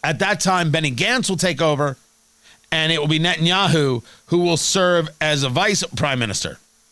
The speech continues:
If Netanyahu leaves sooner, Gantz takes over. Uh, glad that they got this worked out and figured out.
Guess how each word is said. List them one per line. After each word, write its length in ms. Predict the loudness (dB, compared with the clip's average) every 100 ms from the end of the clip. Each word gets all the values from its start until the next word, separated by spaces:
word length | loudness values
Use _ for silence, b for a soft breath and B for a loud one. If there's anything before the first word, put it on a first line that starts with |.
| _ _ _ _ _ _ _ _ _ _ _ _ _
If 300 | -2 0 0
Netanyahu 600 | -2 -2 0 0 0 0
leaves 240 | -2 -2 -2
sooner, 380 | 0 2 2
Gantz 460 | 0 -2 -4 -4 -6
takes 320 | -8 -10 -12 -16
over. 240 | -18 -18 _ _ _ _ _ _ _ _ _ _ _ _ _ _ _
Uh, 240 | -12 -10 -12 -14 -10 -4
glad 340 | 0 0 0 -2
that 140 | -2
they 80 | -2
got 260 | 0 -2
this 180 | -4 -4
worked 300 | -4 -4 -2
out 220 | -2 -2
and 120 | -6 -10
figured 320 | -10 -10 -14
out. 200 | -14